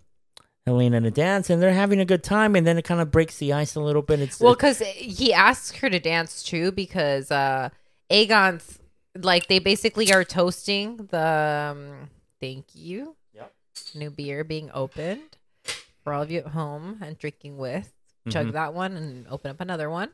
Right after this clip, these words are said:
Speaker 1: Mm-hmm.
Speaker 2: Um, yeah, so he, they're basically, they toasted to, like, the marriage, right? And they, uh,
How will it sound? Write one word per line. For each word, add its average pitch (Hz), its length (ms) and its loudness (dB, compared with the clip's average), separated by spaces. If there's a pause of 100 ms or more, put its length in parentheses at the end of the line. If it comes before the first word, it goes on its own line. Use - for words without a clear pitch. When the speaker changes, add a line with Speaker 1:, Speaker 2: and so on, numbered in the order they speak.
(100)
Speaker 1:
Mm-hmm. 113 500 -6
Speaker 2:
Um, 190 640 2 (400)
yeah, 220 260 2
so 208 260 2
he, 240 680 4
they're 220 160 6
basically, 226 440 2
they 220 140 2
toasted 254 460 -2
to, 226 140 -4
like, 156 320 -2
the 165 80 -6
marriage, 160 460 -2
right? 143 300 -4 (1400)
And 175 760 0 (920)
they, 175 440 4
uh, 139 960 2